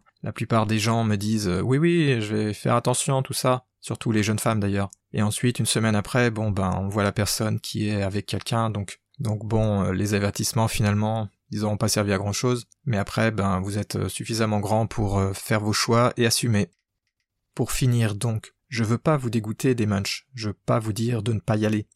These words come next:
Et du moment que vous gardez, comme je l'ai déjà expliqué, votre esprit bien aiguisé,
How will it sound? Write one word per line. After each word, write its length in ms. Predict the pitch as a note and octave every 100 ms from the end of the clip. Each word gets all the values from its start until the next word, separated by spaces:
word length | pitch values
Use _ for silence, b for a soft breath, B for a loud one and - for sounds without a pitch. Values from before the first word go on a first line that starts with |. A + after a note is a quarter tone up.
| _
Et 120 | A2
du 140 | - A#2
moment 300 | A#2+ B2 A#2+
que 140 | -
vous 140 | A2+ A#2
gardez, 500 | A#2+ G#2+ A2+ A2+ -
comme 180 | - A#2
je 140 | A2+
l'ai 140 | A#2 A2+
déjà 220 | A2 A2
expliqué, 680 | A2 - A2 - A2+ G#2+ - _
votre 580 | - G#2 A#2 - A2+ G#2+ -
esprit 400 | A#2+ - - B2
bien 260 | G2+ C#3
aiguisé, 540 | C#3 C3 C3+ B2 A#2+